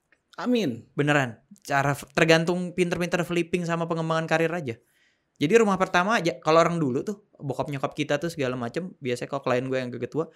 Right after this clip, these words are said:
Speaker 2: rumah tuh rumah selamanya. Bener kan?
Speaker 1: Hmm.
Speaker 2: Rumahku, istanaku.
Speaker 1: Hmm.
Speaker 2: Kalau sekarang nggak, rumahku, rumah kemampuanku dulu aja.
Speaker 1: <laughs>
Speaker 2: Nanti lu pindah lagi ke yang lebih gede, tenang aja gitu.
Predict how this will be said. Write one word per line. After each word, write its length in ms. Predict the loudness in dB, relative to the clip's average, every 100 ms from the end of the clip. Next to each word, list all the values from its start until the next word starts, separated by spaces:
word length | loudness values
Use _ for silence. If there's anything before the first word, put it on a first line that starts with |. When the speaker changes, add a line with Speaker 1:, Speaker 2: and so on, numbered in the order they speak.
| -20 _
Speaker 2:
rumah 280 | -2 0 0
tuh 140 | -2
rumah 180 | 0 -2
selamanya. 600 | -2 -4 -4 -8 -10 -16 _
Bener 160 | 2 4
kan? 140 | 4 4
Speaker 1:
Hmm. 80 | 6
Speaker 2:
Rumahku, 400 | 6 4 2 2
istanaku. 1080 | 2 0 0 0 -2 -4 -8 -6 -6 -4 -4
Speaker 1:
Hmm. 360 | -2 -2 -6 -16 _ _
Speaker 2:
Kalau 160 | -2
sekarang 320 | 0 0 -2
nggak, 260 | -4 -4 -4
rumahku, 680 | -4 -2 -4 -4 -6 -4 -4
rumah 260 | -6 -4 -6
kemampuanku 720 | -4 -2 -2 -2 -4 -4 -4
dulu 240 | -4 -4
aja. 320 | -4 -8 -10 _ _ -6
Speaker 1:
<laughs> 400 | -6 -6 -14 -6
Speaker 2:
Nanti 160 | 0 2
lu 80 | 2
pindah 240 | 4 4
lagi 320 | 4 2 0
ke 80 | 0
yang 160 | 0 0
lebih 240 | -2 -4
gede, 240 | -6 -6 -6
tenang 260 | -4 -4
aja 300 | -4 -6 -6
gitu. 280 | -8 -8